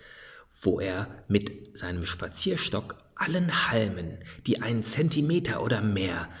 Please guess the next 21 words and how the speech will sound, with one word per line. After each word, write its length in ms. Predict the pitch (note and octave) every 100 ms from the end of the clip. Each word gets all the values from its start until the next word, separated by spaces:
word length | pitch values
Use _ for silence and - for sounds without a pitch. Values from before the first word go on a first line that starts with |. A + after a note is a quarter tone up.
| -
über 200 | - G#2
die 140 | G2 -
anderen 340 | A#2 G#2 -
herausragten, 920 | F#2 F#2+ F#2+ A2+ - G2 G2+ - - A#2
die 100 | A#2
Spitzen 560 | - - C3+ - -
abschlug. 640 | - - - G#2+ - - - - _ _ _ _ _ _ _ - - _
Das 220 | D#2 E2 -
Bild 340 | F2 E2+ -
war 140 | G#2 -
klar. 540 | - A2+ E2+ - - - _ - - - - -
Lass 360 | F#2+ A2+ - -
unter 280 | C#3 C#3 C#3
deinen 300 | B2+ B2 B2
Untertanen 800 | - C#3 G#2 G2+ - F#2+ F#2+ F#2+
keine 420 | - A#2+ C3+ B2
Überlegenheit 800 | A#2+ A2+ A2+ A#2+ A2+ G2+ F#2+ -
zu. 400 | - - - - - _ _ _ - - -
Lass 360 | G2 F2 -
keinen 560 | - - D3 B2+ G2+ F2+
weiser 520 | F2+ G2+ A#2 - E2